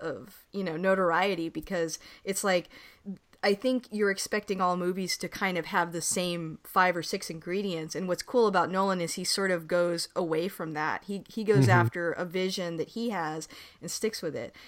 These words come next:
Speaker 1: And I don't necessarily see it as cold, but I guess by comparison to some stories, you know, they do focus more on the emotions and on the characters, but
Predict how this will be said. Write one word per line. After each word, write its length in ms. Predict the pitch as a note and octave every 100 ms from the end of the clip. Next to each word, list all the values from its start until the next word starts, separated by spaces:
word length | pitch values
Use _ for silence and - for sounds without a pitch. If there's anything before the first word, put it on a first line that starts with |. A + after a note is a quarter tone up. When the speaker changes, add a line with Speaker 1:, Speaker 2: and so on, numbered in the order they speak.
| - A3
Speaker 1:
And 100 | G#3+
I 140 | G#3
don't 220 | A3 A#3
necessarily 640 | G#3+ G#3 G3+ F#3 F3 F3+ E3+
see 240 | - D#3
it 120 | D#3+ -
as 300 | D#3 D3+ - -
cold, 460 | - G#3+ D#3+ D3 - - - -
but 400 | F#3 E3+ D#3+ - _ -
I 80 | G#3
guess 240 | A3 B3+
by 200 | - -
comparison 880 | A#3 G3 F#3+ - A3 A3 G#3+ G3 E3+
to 120 | -
some 420 | E3 - G3+ B3 B3+
stories, 800 | - E3+ D#3 D#3 D#3 C#3+ - - - _ _
you 100 | G3+
know, 140 | F#3+ E3+
they 120 | F3
do 260 | D#3+ G3+
focus 480 | G#3 G3+ F3+ F3 -
more 380 | D#3+ D#3+ D#3+ D3+
on 200 | - E3
the 100 | D#3+
emotions 440 | D#3+ E3 E3 E3+ E3
and 60 | D#3+
on 80 | D#3
the 60 |
characters, 580 | D3 A3 A3 - E3 D#3+
but 280 | - D#3+ D#3